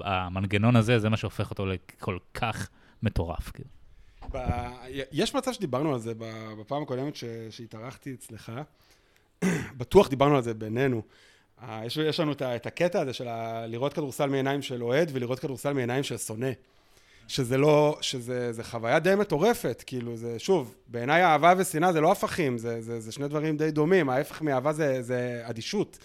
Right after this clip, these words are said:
Speaker 2: כאילו, ברגע שאתה רואה משחק דרך עיניים כל כך, אה, רגשיות, נגיד לברון, שהוא לא הלחם והחמאה, הוא לא, הוא לא כוס התה שלי ולא שלך, אבל שנינו יודעים שהוא all greatest אמיתי, כאילו, כי הוא, כי כשאתה רואה,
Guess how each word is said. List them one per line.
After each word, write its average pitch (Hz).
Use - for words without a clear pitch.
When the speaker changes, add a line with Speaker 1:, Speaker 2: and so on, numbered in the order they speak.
Speaker 2:
כאילו, 139
ברגע 160
שאתה 185
רואה 165
משחק 143
דרך 143
עיניים 156
כל 139
כך, 156
אה, 156
רגשיות, 143
נגיד 131
לברון, 160
שהוא 123
לא 147
הלחם 147
והחמאה, 131
הוא 143
לא, 151
הוא 151
לא 175
כוס -
התה 165
שלי 160
ולא 143
שלך, 151
אבל 120
שנינו 143
יודעים 131
שהוא 117
all 123
greatest 127
אמיתי, 185
כאילו, 139
כי 131
הוא, 120
כי -
כשאתה 123
רואה, 143